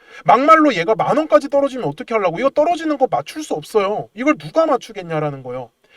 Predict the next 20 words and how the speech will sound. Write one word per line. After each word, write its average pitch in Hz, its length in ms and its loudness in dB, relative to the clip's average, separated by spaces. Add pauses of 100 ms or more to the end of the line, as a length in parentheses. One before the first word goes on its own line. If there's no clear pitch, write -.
(160)
그런데 233 600 2 (400)
저는 262 340 4
오히려 254 500 4 (220)
얘가 233 280 6
얼마까지 277 640 2
떨어지는 254 460 2
게 247 80 2
아니라 156 400 -2 (340)
올라갈 339 500 4
때만 247 300 2
제가 190 200 -2
집중을 220 380 -4
하는 226 220 -2
거예요. 165 180 -2
저는 254 240 0
어차피 240 260 -2
수익을 403 420 2
봐야 175 240 0
되는 180 260 -6
입장이잖아요. 139 680 -6